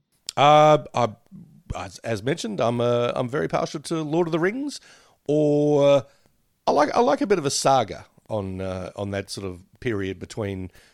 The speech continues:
Christmas and New Year. That, uh, that, you know, a bit, a bit of a break time. So yeah,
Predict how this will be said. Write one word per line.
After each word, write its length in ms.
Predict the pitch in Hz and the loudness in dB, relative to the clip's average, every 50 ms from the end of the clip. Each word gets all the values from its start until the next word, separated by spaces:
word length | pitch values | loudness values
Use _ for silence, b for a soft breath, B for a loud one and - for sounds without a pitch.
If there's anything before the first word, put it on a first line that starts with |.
| b b | b b
Christmas 380 | - 131 113 - 117 101 - 107 | -6 -6 -6 -4 -6 -8 -8 -8
and 100 | 98 95 | -10 -8
New 140 | 98 101 104 | -6 -6 -6
Year. 280 | 107 117 127 - - | -6 -6 -6 -8 -8
That, 240 | - 104 101 - - | -6 -8 -8 -6 -6
uh, 160 | 113 98 98 - - | -8 -8 -8 -8 -10
that, 140 | 110 - - - | -10 -10 -12 -12
you 120 | - 98 | -14 -14
know, 60 | 73 | -12
a 220 | 82 92 104 104 92 | -14 -16 -16 -18 -18
bit, 200 | - 107 104 95 | -14 -14 -12 -12
a 40 | 90 | -12
bit 120 | 98 82 | -12 -12
of 60 | 87 | -12
a 40 | 85 | -10
break 260 | 95 104 95 104 - | -8 -8 -8 -8 -8
time. 240 | - 139 160 175 - b b b b b b b b b b b _ _ _ - | -8 -8 -8 -8 -10 b b b b b b b b b b b _ _ _ -8
So 400 | 120 - 165 151 151 156 156 151 - | -2 2 4 6 6 6 4 2 -2
yeah, 140 | - 135 | -2 -4